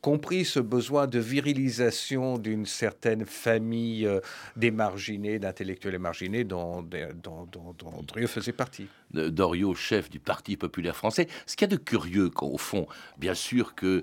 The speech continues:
Speaker 2: le Parti populaire français, le Parti fasciste français n'a rien avec le p-, Parti communiste,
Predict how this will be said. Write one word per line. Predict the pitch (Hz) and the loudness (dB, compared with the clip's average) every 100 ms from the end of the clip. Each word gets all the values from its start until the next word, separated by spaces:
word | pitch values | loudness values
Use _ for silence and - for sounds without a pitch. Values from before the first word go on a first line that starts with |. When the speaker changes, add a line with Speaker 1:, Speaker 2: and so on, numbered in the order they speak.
| - - | 0 -4
Speaker 2:
le | 85 87 | -2 0
Parti | 78 - 95 | -2 -4 -8
populaire | 71 - 73 | -6 -6 -4
français, | 69 82 80 - 110 | -6 -6 -6 0 0
le | 80 | 0
Parti | - 71 80 | -6 -12 -12
fasciste | 80 76 78 - | -10 -10 -10 -10
français | 76 80 - | -10 -8 -6
n'a | 80 | -2
rien | 87 | -2
avec | 82 | -2
le | 80 | -4
p-, | 76 - - | -6 -8 -8
Parti | 73 - | -8 -6
communiste, | 87 107 151 175 | -2 0 0 0